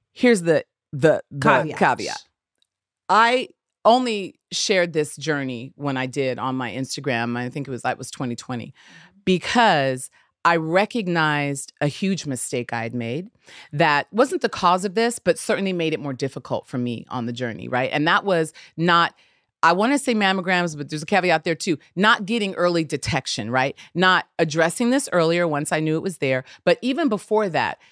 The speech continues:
Speaker 1: not doing the mammograms that I should have been doing from probably the age of forty, simply because my
Speaker 2: I
Speaker 1: mom,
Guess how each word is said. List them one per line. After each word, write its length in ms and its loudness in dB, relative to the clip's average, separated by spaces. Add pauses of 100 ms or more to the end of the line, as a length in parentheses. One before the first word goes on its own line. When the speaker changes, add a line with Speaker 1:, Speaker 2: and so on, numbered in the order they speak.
(120)
Speaker 1:
not 340 2
doing 300 -4
the 80 0
mammograms 680 0
that 220 2
I 100 0
should 280 -2
have 100 -2
been 160 -2
doing 280 -2
from 260 -4
probably 460 0
the 200 -2
age 180 -4
of 100 -8
forty, 500 -4 (200)
simply 420 0
because 360 -2
my 120 0
Speaker 2:
I 40 0
Speaker 1:
mom, 440 -2